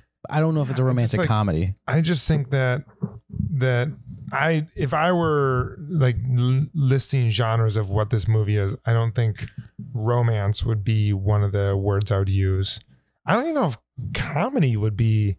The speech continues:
Speaker 1: No, let me throw this one at you.
Speaker 2: Throw it.
Speaker 1: Possibly pejorative.
Speaker 2: Okay.
Speaker 1: So maybe, maybe we can't say this anymore. Um, but is it a chick flick?
Speaker 2: I
Speaker 1: I
Speaker 2: mean,
Speaker 1: I feel like that term has kinda, like, died out. Not even just because people are like, "Don't say chick flick," but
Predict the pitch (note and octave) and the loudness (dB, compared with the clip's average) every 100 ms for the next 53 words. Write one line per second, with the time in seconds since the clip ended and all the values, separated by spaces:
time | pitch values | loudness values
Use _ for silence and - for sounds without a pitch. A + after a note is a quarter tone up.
0 | - G2+ F#2+ F#2 G2+ C#3+ F3 D#3 C3 C#3+ | 0 0 2 0 0 0 0 0 0 0
1 | - B2 D2+ D#2 - E2 F2 B2+ A#2 A2 | 0 0 0 -2 0 0 0 0 0 -2
2 | - A#2+ B2+ C3+ C#3+ C#3 D#3 B2 G#2+ F#2 | -2 0 0 0 0 0 0 0 2 0
3 | F2+ A#2+ - - B2+ C3 G#2+ G2 F#2 D#2 | -2 -2 -6 -4 -2 0 0 2 0 0
4 | G2+ F#2+ G2 G#2 G#2+ A2 _ - - _ | 0 0 2 2 0 -2 _ -20 -20 _
5 | _ - E2+ D#2+ D#2 - - - - - | _ -2 0 2 0 0 -4 -4 -2 -2
6 | - - - - - - _ - - - | 0 -2 -2 -2 -4 -10 _ -16 -16 -16
7 | - A#2+ A2 A2 G#2+ G#2 G2 - _ _ | -4 -2 0 0 0 -2 -4 -12 _ _
8 | _ C#3 - - - D#3 D3 D#3+ A#2+ - | _ -16 -8 -6 -2 0 0 0 -2 -2
9 | E3+ - - C#4+ C#4 - - - _ _ | -2 -2 0 0 -2 -8 -12 -16 _ _
10 | _ _ _ _ _ _ _ _ _ _ | _ _ _ _ _ _ _ _ _ _
11 | _ _ _ _ _ D#3 D3 C#3+ D3+ E3+ | _ _ _ _ _ 0 2 2 2 2
12 | E3+ D3 D3 B2 C#3 C#3 B2+ C#3 A#2+ A2 | 2 2 0 0 0 0 2 2 2 0
13 | - A2 A2 A2 A2+ E3 F#3 G3+ E3 C#3 | 0 0 2 2 2 2 2 2 2 0
14 | B2 C3 B2 C#3 B2 A#2+ A2+ D3 C3+ - | 0 0 0 0 2 0 0 0 0 0
15 | A2+ - A#2+ - A2 G#2 | 0 0 -2 0 -2 0